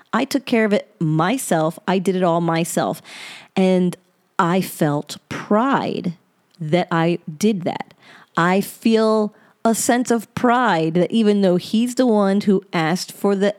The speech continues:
ending of the marriage, that on the divorce papers, it lists me as the petitioner. It's a silly little thing, but for me, it means something. For me, it shows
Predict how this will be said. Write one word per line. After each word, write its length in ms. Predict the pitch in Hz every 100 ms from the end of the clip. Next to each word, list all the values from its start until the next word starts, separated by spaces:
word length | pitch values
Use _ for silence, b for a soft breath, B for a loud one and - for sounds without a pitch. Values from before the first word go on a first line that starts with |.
| _ -
ending 420 | 180 185 175 180
of 120 | 180
the 80 | 190
marriage, 720 | 175 151 147 151 156 - - B B B B
that 300 | 165 175 -
on 220 | 202 226 330
the 80 | 269
divorce 320 | 294 208 185 180
papers, 640 | - 170 - 170 170 170 -
it 140 | 185
lists 680 | 185 190 202 - - - - - -
me 560 | 175 175 226 214 175 170
as 140 | 170
the 100 | 156
petitioner. 720 | - 180 175 165 - - - - _ b b b b b b -
It's 240 | 302 -
a 140 | 269
silly 440 | - - - 190 196
little 280 | 196 190 175 170
thing, 320 | 170 175 175 _ _ _ _ -
but 320 | 151 190 -
for 160 | -
me, 360 | 180 180 220 233
it 120 | 180 180
means 300 | 175 170 165
something. 480 | - 156 143 156 147
For 140 | -
me, 200 | 165 190
it 100 | -
shows 600 | - 196 165 170 170 -